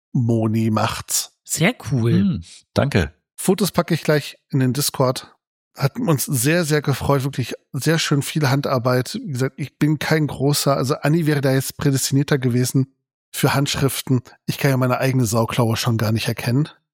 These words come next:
Speaker 1: Giosmin und Petri-, Petrichor, das Lieblingsduft von Hajo, sind die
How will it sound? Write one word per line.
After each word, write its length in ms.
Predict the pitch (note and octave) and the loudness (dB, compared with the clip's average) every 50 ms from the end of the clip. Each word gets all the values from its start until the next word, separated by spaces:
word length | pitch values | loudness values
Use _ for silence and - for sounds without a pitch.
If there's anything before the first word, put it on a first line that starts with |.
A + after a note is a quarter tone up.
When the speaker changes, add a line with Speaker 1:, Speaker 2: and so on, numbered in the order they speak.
| _ _ _ _ _ - | _ _ _ _ _ -8
Speaker 1:
Giosmin 840 | - B2 A2 C3+ E3 F#3 F#3+ F#3 - - - D3 D3+ E3+ F#3+ G3+ G#3+ | -6 -4 -2 0 2 2 2 0 -2 -2 0 0 2 2 2 2 0
und 400 | - - D#3+ D#3 D#3 - - - _ - | 0 0 0 0 0 0 -4 -10 _ -2
Petri-, 500 | - D#3+ D#3+ - - - - D3 C#3+ - - _ - | 0 0 0 0 -2 -4 0 0 0 0 -2 _ -8
Petrichor, 1400 | - - D3+ D3+ - - - - - C#3 C3+ C3+ C3 - - - - - - C#3 C#3 C#3 C3+ B2 A#2 - - A2 - _ _ _ _ _ _ - | -2 0 0 0 0 -2 -6 -2 0 0 0 0 -2 -4 -6 -6 -6 -4 -2 0 0 2 2 0 -2 -4 -6 -8 -8 _ _ _ _ _ _ -4
das 240 | - C3+ A#2+ - - | -2 -2 -2 -2 -2
Lieblingsduft 840 | D#3+ D3 C3 C3 E3 F#3+ - - F3+ D3+ - - - - C#3 - - | -2 0 0 2 0 0 2 2 0 2 0 0 0 0 0 0 0
von 280 | - C#3+ C3+ A#2 - | 0 0 0 2 2
Hajo, 340 | B2+ C3 C3 B2+ B2+ C3 C#3 | 2 2 2 2 2 0 -2
sind 260 | A#2+ B2 C#3 C3+ - | 0 0 -2 0 0
die 280 | C#3+ C3 C3 B2+ A#2+ | 0 2 2 2 0